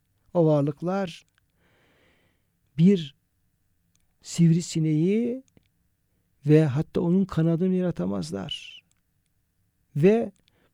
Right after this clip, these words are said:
bütün bir insanlık alemi, yani mühendisleriyle, bilim adamlarıyla, fabrikalarıyla, bütün her şeyleriyle bir araya gelseler,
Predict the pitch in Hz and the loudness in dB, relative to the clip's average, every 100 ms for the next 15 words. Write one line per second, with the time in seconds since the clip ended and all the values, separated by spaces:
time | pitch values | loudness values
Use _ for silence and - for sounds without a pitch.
0 | - - - 339 247 202 160 147 - 160 | -20 -10 -4 -2 0 2 2 0 0 -2
1 | 143 156 160 165 151 139 135 170 214 254 | 0 -4 -4 -4 -4 -2 0 0 -2 -6
2 | _ _ _ _ _ _ _ _ _ - | _ _ _ _ _ _ _ _ _ -4
3 | 147 139 139 147 151 143 - - 151 143 | -2 0 2 2 2 -2 -6 -4 0 2
4 | 139 143 151 151 - - _ _ - 156 | 2 0 -2 -4 -6 -12 _ _ 0 2
5 | 170 156 147 147 143 147 151 143 151 - | 2 0 -4 -4 -6 -6 -8 -8 -8 -8
6 | - - - 147 147 - 147 143 143 143 | -10 -10 -2 0 0 -2 -2 -2 -4 -6
7 | - 160 - - 151 151 - 190 190 175 | -6 -10 -10 -14 -16 -20 -8 -4 -2 0
8 | 160 156 143 135 151 170 170 - 156 147 | 0 0 0 0 0 0 -4 -4 -2 -2
9 | 143 143 156 196 214 247 _ _ _ _ | 0 0 0 0 -2 -6 _ _ _ _
10 | _ _ - 165 175 - 170 139 135 165 | _ _ -2 2 2 0 -6 -4 -2 -2
11 | 165 156 - 147 156 156 - - | -2 -4 -6 -6 -6 -8 -16 -20